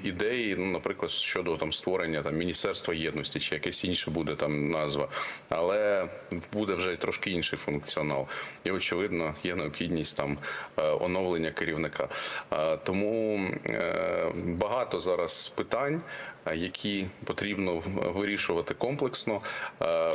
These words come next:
ну і ще додатково, окрім, власне, е, внутрішньої повістки і загалом необхідності, е, оновлення, е, складу нашого уряду, е, в-, на наступному тижні президент, е, е,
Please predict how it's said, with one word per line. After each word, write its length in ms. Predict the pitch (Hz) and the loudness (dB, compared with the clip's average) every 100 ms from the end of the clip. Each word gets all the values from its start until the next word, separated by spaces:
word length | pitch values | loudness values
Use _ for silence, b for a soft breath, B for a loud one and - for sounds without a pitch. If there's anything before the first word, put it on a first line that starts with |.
| 78 | 0
ну 180 | 98 110 | 0 0
і 60 | 117 | 2
ще 200 | - 110 | 0 0
додатково, 760 | 101 92 - 120 123 101 87 | 0 -2 0 0 2 2 2
окрім, 420 | - - 101 87 80 | 0 0 0 0 -2
власне, 560 | - 98 92 - 87 80 - B B - | -2 0 2 0 -2 -2 -6 B B -2
е, 220 | 87 82 | 2 2
внутрішньої 580 | 85 101 135 135 - 113 | 2 2 0 0 0 0
повістки 600 | 110 104 101 98 - 92 | 0 0 2 0 0 0
і 280 | 82 92 92 | 0 2 2
загалом 420 | 85 92 95 85 | 2 2 2 2
необхідності, 760 | 85 73 - 87 82 - 82 76 B B B | 2 0 -2 0 0 0 -2 -2 B B B
е, 440 | - 78 78 78 78 | 0 2 4 4 4
оновлення, 800 | - 98 92 82 80 78 76 78 78 - | 2 2 2 2 2 2 2 0 -4 -4
е, 480 | - 80 78 76 76 76 | 0 2 4 4 2 0
складу 540 | - 98 85 78 76 - | 0 2 2 0 -2 -2
нашого 320 | 92 92 92 | -2 0 2
уряду, 420 | 117 139 98 95 B B B - | 2 0 0 -2 B B B -2
е, 220 | - 76 | 2 2
в-, 200 | 85 85 | 0 0
на 140 | 95 107 | 2 2
наступному 540 | 95 - 117 104 95 | 0 0 0 2 0
тижні 380 | 90 120 120 107 | 0 0 2 0
президент, 800 | 90 90 90 87 101 95 - - | 0 0 2 2 2 0 -4 -4
е, 40 | - | 0
е, 360 | 82 82 78 78 | 2 2 2 0